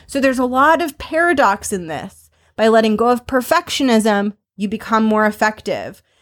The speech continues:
By being willing to sound messy, you sound more polished and strong. And this letting go is hard, but I'm so passionate about it because there's so much advice out there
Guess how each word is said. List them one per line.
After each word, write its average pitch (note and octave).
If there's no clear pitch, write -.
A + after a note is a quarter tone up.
By G3
being G3
willing C4+
to A3+
sound A3
messy, C4+
you A3+
sound C4
more A3+
polished A3
and G3+
strong. G#3+
And A#3
this A3+
letting B3
go A#3+
is G3+
hard, B3
but G#3
I'm G#3
so D4+
passionate D#4
about F3
it E3+
because C4+
there's D4+
so D4
much D#4
advice D#4
out A3+
there G#3+